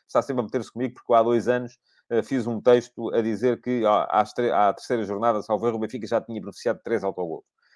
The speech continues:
Eh, e que isso era algo que nunca tinha acontecido na história do campeonato em Portugal. Eh, e que aqueles três autogolos geralmente eram o máximo no ano inteiro. Eh, pronto, que eu estava ali. Não, eu não estava a dizer nada, não estava sequer a insinuar,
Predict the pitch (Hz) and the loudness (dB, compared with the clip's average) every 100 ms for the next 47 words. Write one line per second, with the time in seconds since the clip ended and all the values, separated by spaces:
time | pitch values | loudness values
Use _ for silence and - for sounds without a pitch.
0 | _ - 92 92 - 110 110 123 117 131 | _ -6 -4 -4 -4 -4 0 6 8 8
1 | 135 156 156 180 190 190 214 - 220 202 | 6 -2 -2 -2 0 -2 -2 -4 -6 -4
2 | 180 202 196 196 196 196 190 190 202 190 | -2 0 -2 -6 -2 -2 -2 -6 -2 -2
3 | - _ _ _ - 123 123 - 131 139 | -2 _ _ _ -2 0 2 0 0 0
4 | 117 139 127 131 131 147 135 143 139 147 | -2 0 0 2 2 2 0 2 2 2
5 | 160 156 147 151 165 170 165 165 170 170 | 4 4 4 2 2 0 -2 0 0 -2
6 | 165 127 - _ _ _ - 131 123 117 | 0 -2 -2 _ _ _ -4 4 8 8
7 | 107 120 135 120 - 95 123 127 113 117 | 8 8 6 4 -6 -4 2 4 4 0
8 | 151 277 311 311 302 330 294 339 311 269 | -2 -6 -6 -6 -2 -2 -2 -4 -4 -4
9 | 175 - 175 170 - 175 175 175 185 147 | -4 0 0 0 0 2 0 -2 -2 2
10 | 147 | 2